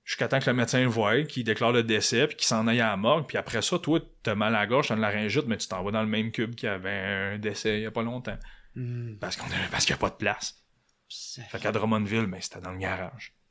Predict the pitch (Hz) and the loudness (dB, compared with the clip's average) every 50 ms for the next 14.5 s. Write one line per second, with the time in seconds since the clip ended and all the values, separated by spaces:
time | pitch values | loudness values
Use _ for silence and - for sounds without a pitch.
0 | _ - - 101 95 98 98 101 101 101 104 113 117 123 123 - 120 113 107 104 | _ -18 -14 -12 -12 -10 -8 -8 -8 -8 -6 -6 -8 -8 -8 -8 -6 -6 -4 -4
1 | 101 98 95 95 95 - - - - - - _ _ - 131 - 98 98 98 98 | -4 -6 -6 -8 -12 -14 -16 -20 -20 -20 -20 _ _ -20 -16 -14 -10 -10 -10 -10
2 | 101 104 113 117 113 113 _ - - - - - _ _ - - - - - 92 | -8 -6 -6 -6 -6 -6 _ -18 -18 -18 -18 -20 _ _ -18 -18 -8 -4 -2 -2
3 | 92 92 98 101 107 104 101 104 101 95 95 92 90 - - 104 85 82 101 110 | -2 -2 -4 -4 -4 -4 -4 -4 -2 -2 -2 -4 -4 -6 -6 -4 -4 -2 -2 -2
4 | 110 110 113 110 - 110 107 98 95 92 87 82 82 - _ _ - - - - | -4 -4 -8 -10 -8 -8 -6 -4 -4 -4 -6 -6 -8 -14 _ _ -16 -16 -16 -16
5 | - - - - - _ _ _ - - 113 110 110 107 - - 120 110 - - | -20 -20 -20 -20 -20 _ _ _ -10 -6 -4 -4 -4 -4 -2 0 0 0 0 -4
6 | - - - 123 127 131 135 - - - - - - - 113 110 107 104 101 98 | -4 -2 0 0 0 0 -2 -4 -4 -2 -2 -2 -2 0 0 2 2 2 2 2
7 | 95 95 92 92 - - - 107 101 95 95 104 120 117 - - - - - - | 0 0 -2 -4 -4 -6 -4 -4 -4 -4 -4 -6 -8 -8 -6 -4 -4 -4 -4 -6
8 | - _ - - - - 101 95 101 107 98 101 104 87 104 95 95 98 - - | -12 _ -20 -12 -6 -6 -6 -6 -6 -8 -6 -6 -6 -6 -6 -8 -10 -8 -8 -8
9 | - 127 123 - - - 110 95 - - - - - 131 127 - 131 107 117 110 | -6 -6 -6 -4 -2 -2 -2 -2 -4 -12 -10 -8 -4 -4 -2 0 0 0 0 0
10 | 95 - - - - - - - - - - - 117 - - - 208 - - - | -2 -2 -4 -8 -12 -16 -18 -18 -20 -12 0 4 6 6 6 6 2 2 2 2
11 | 143 135 - 165 180 - - - 185 - - - - - 165 143 180 185 160 117 | 2 0 0 0 -2 0 2 0 0 0 0 -2 0 2 4 6 8 8 8 6
12 | - - - 107 117 131 123 110 - 113 107 101 92 87 - 98 95 104 117 110 | 4 4 4 4 6 6 6 4 4 2 2 2 2 0 2 2 4 4 4 4
13 | 104 98 - 117 101 101 110 113 147 127 123 - - 107 104 110 117 107 101 107 | 2 2 4 4 4 4 4 4 4 4 2 0 0 2 2 2 2 0 -2 -4
14 | 98 98 98 95 - - - 98 98 101 | -4 -4 -4 -6 -6 -6 -6 -6 -6 -6